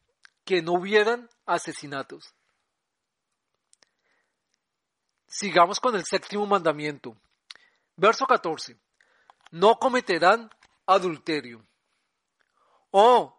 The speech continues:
no, no puedo cumplir eso. Dios dijo, todo el sexo es para el matrimonio. Y si sale y hace cosas estúpidas y deja embarazada a una mujer,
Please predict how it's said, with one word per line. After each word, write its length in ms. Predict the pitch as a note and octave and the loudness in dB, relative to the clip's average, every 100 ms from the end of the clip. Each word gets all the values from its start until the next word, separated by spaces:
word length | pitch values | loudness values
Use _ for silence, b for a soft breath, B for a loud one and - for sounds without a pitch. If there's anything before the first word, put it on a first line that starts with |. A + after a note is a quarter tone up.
| _ _ _ - | _ _ _ -2
no, 340 | F#3 A3+ F3 | 4 4 4
no 260 | D3+ G3+ - | 0 0 4
puedo 260 | C4+ C#4+ | 4 4
cumplir 400 | - G#3+ D#3+ E3+ | -2 -10 -12 -8
eso. 300 | D#3 C#3 A#2+ _ _ _ _ _ _ _ _ | -6 -8 -12 _ _ _ _ _ _ _ _
Dios 320 | D#3 G3+ A3+ | 0 4 4
dijo, 500 | G#3+ C4 A#3 C#4 B3+ _ _ _ _ _ | 2 -6 -4 -6 -6 _ _ _ _ _
todo 220 | - G#3 A#3+ | 4 6 6
el 100 | - | 2
sexo 460 | C4 B3+ - C#4 | -4 -4 -2 -4
es 80 | A#3+ | 0
para 200 | B3 A#3 | 2 2
el 80 | A3+ | 0
matrimonio. 640 | G3+ - D3 C3 A#2+ B2+ _ _ _ _ _ _ - | -4 -6 -16 -16 -18 _ _ _ _ _ _ _ -10
Y 120 | A3 | -8
si 160 | G3 G3+ | -6 -4
sale 460 | G#3+ G3+ D3 C3+ - | 2 2 0 -16 -6
y 140 | E3+ | 0
hace 220 | G3 A#3+ | 0 -2
cosas 360 | - A#3+ A#3 A#3 | 2 2 2 -8
estúpidas 720 | G#3+ - A3+ F3 C#3 C3 - | -10 -10 -12 -12 -12 -12 -14
y 120 | G3+ | -6
deja 220 | F3+ F#3+ B3 | -2 -2 -2
embarazada 720 | A#3+ A#3 G#3+ - D#3+ D3+ C#3+ | 2 2 2 -2 0 0 -2
a 180 | E3 D#3+ | 2 2
una 240 | F3 A3 | 2 -2
mujer, 500 | B3 F3+ E3+ C3 | -2 -2 -2 -2